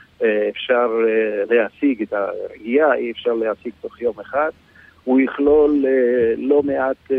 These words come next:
קטעים, אה, קשים, קרי עימותים ו-, ועימותים לפעמים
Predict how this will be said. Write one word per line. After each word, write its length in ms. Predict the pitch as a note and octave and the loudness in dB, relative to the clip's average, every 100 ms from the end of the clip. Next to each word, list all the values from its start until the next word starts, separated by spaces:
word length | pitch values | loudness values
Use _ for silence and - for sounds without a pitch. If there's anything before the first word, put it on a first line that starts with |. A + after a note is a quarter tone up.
| B2 B2 | -2 -4
קטעים, 640 | - - C3+ C#3 C#3 C3 B2 | -8 -6 -4 -2 -2 -2 -2
אה, 840 | A#2+ A#2 A#2 A#2 A#2 A#2+ A#2+ A#2 A2+ | 0 0 0 0 0 0 0 0 0
קשים, 420 | - D3 - B2 C#3+ _ _ | -2 -6 -2 -4 -6 _ _
קרי 200 | - B2 | -10 -6
עימותים 960 | A#2+ A#2+ A#2 B2 A#2 G3 F3+ D3 B2+ A2+ | -6 -4 -4 -4 -4 0 2 2 -2 -6
ו-, 40 | A2+ A2 A2 | -2 -2 0
ועימותים 1300 | A2 A2 G#2 G#2+ A2 - - A2+ A2+ A2+ - - C3 | 0 0 0 -2 -2 -4 -6 -8 -12 -16 -20 -8 -8
לפעמים 400 | A#2+ - A#2 B2+ | -8 -6 -4 -4